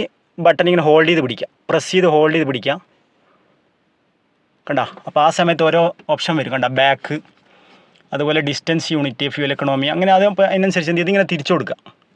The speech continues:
ഇങ്ങനെ റൈറ്റ് സൈഡിലേക്ക് തിരിക്കുക. റൈറ്റ് സൈഡിലേക്ക് തിരിക്കുന്നതിനനുസരിച്ച്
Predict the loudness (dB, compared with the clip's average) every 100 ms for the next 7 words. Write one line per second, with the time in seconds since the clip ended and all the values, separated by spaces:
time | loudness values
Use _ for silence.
0 | -6 0 4 4 2 0 0 0 -2 -6
1 | -6 -10 -12 _ _ _ _ _ _ _
2 | _ -4 -2 0 2 2 0 -2 0 2
3 | 0 -2 -4 -4